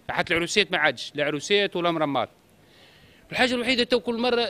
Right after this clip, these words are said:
تو ثلاثمية وخمسين وزير من الثورة، تو نسأل المسؤولين الكل. نسأل الوزراء الكل شدوا ولا الوالي وكل مع بعض.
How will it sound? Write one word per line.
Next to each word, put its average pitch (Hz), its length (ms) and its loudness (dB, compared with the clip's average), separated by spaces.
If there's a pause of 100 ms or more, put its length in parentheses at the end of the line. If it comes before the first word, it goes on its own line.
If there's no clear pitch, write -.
(100)
تو 220 160 0
ثلاثمية 220 300 -2
وخمسين 208 360 -4
وزير 208 260 0
من 202 60 -2
الثورة، 196 300 0
تو 202 180 0
نسأل 196 220 -2
المسؤولين 185 480 -4
الكل. 170 260 -2 (600)
نسأل 190 200 0
الوزراء 185 260 -2
الكل 180 240 0
شدوا 160 300 0
ولا 143 120 0
الوالي 156 340 2
وكل 185 240 -2
مع 165 120 2
بعض. 147 220 2